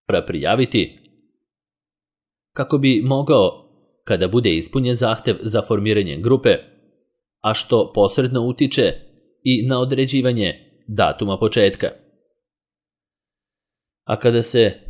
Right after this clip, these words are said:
to u određenoj poslovnici organizatora desi, njen ovlašćeni predstavnik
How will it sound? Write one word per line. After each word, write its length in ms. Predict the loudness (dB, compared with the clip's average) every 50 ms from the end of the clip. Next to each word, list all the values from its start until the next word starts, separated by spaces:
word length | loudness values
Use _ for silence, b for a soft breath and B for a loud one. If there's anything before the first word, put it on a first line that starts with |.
| -14 -14 -16 _ _ _
to 240 | 0 2 2 2 2 0
u 100 | 0 2 4
određenoj 640 | 2 4 4 2 2 2 0 0 -2 -2 -2 -4
poslovnici 640 | -4 -6 -6 -6 -4 -4 -2 -2 -2 -2 -2 -4 -4 -2
organizatora 760 | -2 -2 0 0 0 0 2 2 2 2 2 2 2 0 2
desi, 480 | 2 2 2 0 0 -2 -4 -4 -4 -6 _ _ _ _ _ _ _ _ _ _ _ _ _ _ _ -18 -10
njen 260 | -4 -2 0 0 -2 0 0
ovlašćeni 580 | 2 2 4 4 2 0 -2 -2 -4 -4 -4 -2
predstavnik 640 | 0 0 0 0 -2 -4 -4 -2 -2 -2 -4 -6 -10